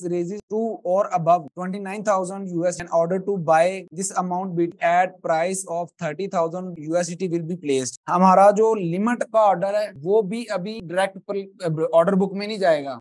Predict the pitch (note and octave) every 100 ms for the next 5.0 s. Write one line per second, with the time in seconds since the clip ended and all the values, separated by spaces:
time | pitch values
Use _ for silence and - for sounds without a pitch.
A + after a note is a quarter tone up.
0 | - F3 G3 G#3 A3+ G#3 G#3 G#3 G#3+ G#3+
1 | G3 G3 G3+ G#3 D3 F#3+ G#3 G#3+ G3+ G3+
2 | E3+ F3 F#3+ F#3+ G3 G3 E3 - G3 F#3+
3 | F3+ F3 F#3 F#3+ F#3 F#3 F#3+ G3 F3 E3+
4 | E3+ E3+ E3 G3 G3 G3+ G#3 F#3+ F#3